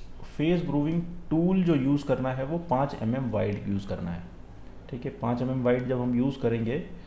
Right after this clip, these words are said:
यहाँ पर ध्यान रखिएगा कि ये जो टूल है पाँच एमएम यहाँ पर विड्थ इसकी लेगा और पाँच एमएम जो है आउटर एज पर जो है इसकी विड्थ लेगा, यानी कि दस एमएम का जो है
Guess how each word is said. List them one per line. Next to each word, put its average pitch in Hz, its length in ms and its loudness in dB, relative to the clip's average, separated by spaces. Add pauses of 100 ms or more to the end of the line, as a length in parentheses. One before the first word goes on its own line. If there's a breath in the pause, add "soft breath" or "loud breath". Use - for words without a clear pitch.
(140 loud breath)
यहाँ 123 220 2
पर 151 120 6
ध्यान 143 260 2
रखिएगा 139 380 2
कि 170 160 -4 (120)
ये 147 140 2
जो 156 180 2
टूल 151 320 2
है 104 100 0 (140)
पाँच 123 220 0
एमएम 135 220 0
यहाँ 123 240 2
पर 151 260 0 (420 loud breath)
विड्थ 143 300 4
इसकी 151 240 -2
लेगा 151 260 6
और 160 240 2
पाँच 135 240 2
एमएम 131 240 -2
जो 123 80 0
है 113 180 0 (540 loud breath)
आउटर 123 420 6
एज 123 260 4
पर 127 120 4
जो 123 100 0
है 120 120 0
इसकी 120 200 -2
विड्थ 110 280 0
लेगा, 95 200 0
यानी 107 240 0
कि 156 120 0
दस 165 340 4
एमएम 135 280 0
का 135 120 4
जो 123 140 0
है 139 180 -2